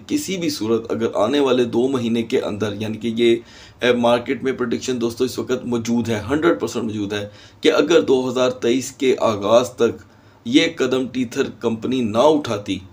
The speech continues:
कि वो ये ना बता सकती कि हमारे पास इसके स्टेबल कॉइन के पीछे कितना पैसा मौजूद है। यानी कि obviously आपको पता होना चाहिए कि वही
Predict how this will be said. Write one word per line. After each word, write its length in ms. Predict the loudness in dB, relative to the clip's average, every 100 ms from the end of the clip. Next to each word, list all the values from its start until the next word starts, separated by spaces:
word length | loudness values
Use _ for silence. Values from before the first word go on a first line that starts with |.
| -20 _ _ 2
कि 80 | 2
वो 200 | 4 2
ये 180 | 4 4
ना 140 | 2
बता 280 | 2 2 0
सकती 340 | 0 -8 -6 -6
कि 120 | -4
हमारे 240 | -2 -2
पास 240 | -2 -4 -6
इसके 200 | -10 -6
स्टेबल 280 | -2 -2
कॉइन 240 | -2 -2 -2
के 80 | -6
पीछे 220 | -4 -6 -8 -10 -6
कितना 360 | -2 2 4 4 0
पैसा 240 | -2 -4
मौजूद 380 | -4 -6 -6 -4
है। 120 | -6 -8 -18 -16 -4
यानी 160 | -2 2
कि 160 | 2 2
obviously 520 | 2 2 2 4 2
आपको 240 | 2 0 -2
पता 220 | 0 0
होना 180 | -2 -2
चाहिए 300 | 0 2 2 -2 -14 2
कि 60 | 4
वही 220 | 4